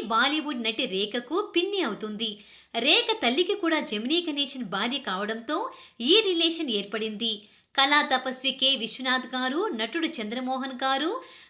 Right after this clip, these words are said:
గాన గాంధర్వుడు ఎస్పి బాలసుబ్రహ్మణ్యం గారు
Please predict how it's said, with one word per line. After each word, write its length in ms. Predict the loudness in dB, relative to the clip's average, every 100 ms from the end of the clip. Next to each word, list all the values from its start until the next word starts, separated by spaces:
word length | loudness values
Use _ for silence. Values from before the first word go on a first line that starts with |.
| 0
గాన 320 | 6 8 6 2
గాంధర్వుడు 680 | 0 0 2 0 2 0 2
ఎస్పి 320 | 0 -2 2 2
బాలసుబ్రహ్మణ్యం 920 | 2 0 0 -2 -2 -2 0 -2 -2
గారు 320 | 0 0 0